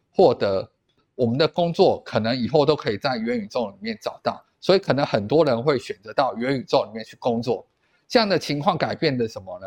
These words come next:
就是我们的生活重心可能会因为这样的调整，变成部分人的生活重心会放在元宇宙，这样的话会加速整个一个，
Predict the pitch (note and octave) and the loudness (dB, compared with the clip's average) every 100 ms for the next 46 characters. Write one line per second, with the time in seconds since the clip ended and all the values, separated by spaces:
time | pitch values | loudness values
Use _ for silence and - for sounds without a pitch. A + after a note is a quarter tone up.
0 | F#2+ - D3+ F#3 B2+ A2 B2 - C#3+ B2+ | -14 -2 0 2 0 0 0 0 0 2
1 | C#3+ B2+ - A#2 - _ _ - A#2+ B2 | 2 -2 -4 -14 -16 _ _ -2 0 2
2 | F3 F3 F#3 G3+ F3+ - E3+ C3 - A2 | 2 2 -2 2 2 2 0 0 -4 -2
3 | A#2+ - F#2 _ _ _ - E3+ B2+ A2+ | 0 -2 -4 _ _ _ 0 0 2 -2
4 | G#2 G#2+ _ _ - F#3 G3 B2+ A#2 A#2 | -2 -8 _ _ -6 2 2 2 -4 -2
5 | - C#3 A#2 B2+ A#2+ - B2 C3 A#2+ _ | -2 0 -2 -2 -8 -10 -4 -4 -4 _
6 | _ _ _ D#3 C3 C#3 A2+ A2+ A2 G2 | _ _ _ 0 2 0 2 0 -2 -4
7 | - G#2+ - _ - G3+ F3 D3 E3 D#3+ | 0 0 0 _ -2 0 0 0 4 4
8 | - D3+ D#3+ C#3 - G#2 A#2 B2+ B2+ A#2 | 4 0 0 -4 0 0 2 2 4 2
9 | G#2 | 2